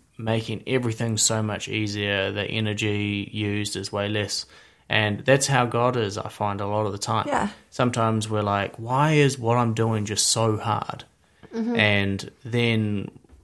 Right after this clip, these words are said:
Speaker 1: sometimes it's not, we're, we're going upwind.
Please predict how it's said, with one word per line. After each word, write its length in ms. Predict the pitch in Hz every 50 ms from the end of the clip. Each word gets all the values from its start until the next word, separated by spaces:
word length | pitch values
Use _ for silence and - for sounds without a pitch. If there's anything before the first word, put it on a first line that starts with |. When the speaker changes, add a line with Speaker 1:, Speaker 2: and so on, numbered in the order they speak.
| - _
Speaker 1:
sometimes 520 | - - 127 127 123 123 120 113 110 107 104
it's 160 | 98 - -
not, 300 | 113 113 107 98 - - - _ _ _ _ _ _
we're, 480 | - 104 104 98 104 113 117 117 113
we're 240 | - 120 113 104 - - -
going 280 | - 120 110 107 107 -
upwind. 640 | - 110 104 - - 117 127 135 - - - -